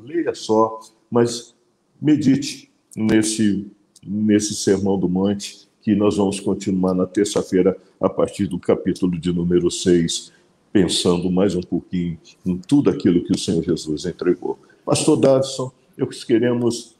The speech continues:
é, que o senhor faça essa oração final, se o senhor tiver algum recado pra dar à igreja, dê, e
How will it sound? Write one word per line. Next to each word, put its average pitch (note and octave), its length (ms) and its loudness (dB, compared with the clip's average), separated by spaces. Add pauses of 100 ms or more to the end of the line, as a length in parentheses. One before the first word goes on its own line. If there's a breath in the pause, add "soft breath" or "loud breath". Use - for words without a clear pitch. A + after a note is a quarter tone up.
(240)
é, A2+ 760 0
que - 80 -12
o A#2 60 -4
senhor A2+ 320 -4
faça A#2+ 320 -8
essa G#2 220 -6
oração G2 560 -6
final, G2 680 -4 (180 soft breath)
se - 140 -8
o - 20 -4
senhor G#2 220 0
tiver G2 200 0
algum G#2 200 2
recado G2 540 -2
pra - 180 -6
dar F#2+ 220 0
à F2 40 0
igreja, F#2+ 540 0
dê, F#2+ 440 0 (420 soft breath)
e F#2+ 440 2